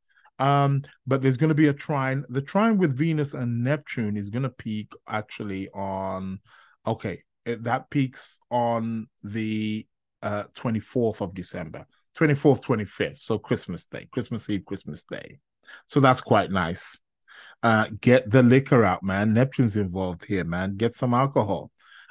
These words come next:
Um, so yeah. Um, so yeah, so those are some of the planetary, um,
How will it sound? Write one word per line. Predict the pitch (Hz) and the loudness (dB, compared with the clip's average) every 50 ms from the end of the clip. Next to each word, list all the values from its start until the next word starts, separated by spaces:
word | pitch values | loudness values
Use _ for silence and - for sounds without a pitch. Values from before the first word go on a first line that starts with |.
| - - | -8 -2
Um, | 117 113 110 107 104 104 104 104 101 101 101 101 101 104 107 104 - | 2 2 4 4 2 2 2 2 0 0 0 0 0 -2 -4 -4 -8
so | - - - 117 | -8 -2 0 0
yeah. | 110 107 113 131 135 107 82 - - _ _ _ _ _ _ _ - | 2 2 4 4 4 4 2 -2 -8 _ _ _ _ _ _ _ 0
Um, | 131 135 139 143 143 143 143 143 143 143 143 143 143 143 143 151 - - | 2 4 6 6 6 4 4 4 4 2 2 2 2 2 0 -2 -4 -6
so | - - 202 | -2 0 0
yeah, | 214 240 277 269 220 - | 2 4 2 2 2 0
so | - - 202 208 | -2 -6 -10 -8
those | 240 277 294 320 311 302 277 247 | -4 -4 -2 0 0 0 0 0
are | 254 233 226 226 220 220 220 214 - _ _ _ _ _ _ _ _ _ _ _ _ _ _ | -2 0 0 2 2 2 2 0 -2 _ _ _ _ _ _ _ _ _ _ _ _ _ _
some | - - - 202 196 196 | -16 -6 -4 -4 -2 0
of | 196 180 160 | -2 -2 -2
the | 170 196 165 | -2 -2 -2
planetary, | 143 - - 165 165 165 165 170 170 170 170 147 - - - 180 175 175 170 170 170 175 180 180 180 180 180 180 180 - - | -4 -4 -2 0 2 2 4 2 2 0 -2 -4 -6 -6 -2 0 2 4 4 2 2 0 -2 -2 -4 -4 -4 -6 -6 -8 -8
um, | - 131 127 123 123 123 120 120 120 120 123 120 120 117 110 | -6 -4 -2 -2 0 0 0 0 0 -2 -2 -4 -6 -8 -10